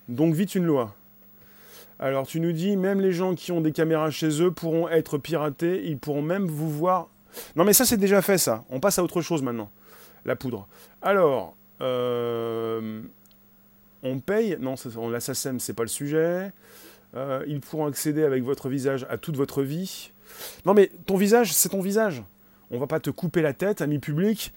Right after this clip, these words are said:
pour déverrouiller ton compte à ta place. On pourrait, avec la reconnaissance faciale, Olivier, tu nous dis, on pourra, on pourrait faire des arrestations ?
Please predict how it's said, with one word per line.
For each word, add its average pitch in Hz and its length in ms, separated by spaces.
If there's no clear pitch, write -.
pour 175 300
déverrouiller 165 680
ton 160 220
compte 208 420
à 139 80
ta 185 100
place. 214 460
On 127 80
pourrait, 185 440
avec 147 320
la 151 80
reconnaissance 165 460
faciale, 190 320
Olivier, 180 200
tu 175 140
nous 170 80
dis, 185 100
on 190 80
pourra, 180 380
on 131 100
pourrait 160 220
faire 185 220
des 160 120
arrestations ? 160 540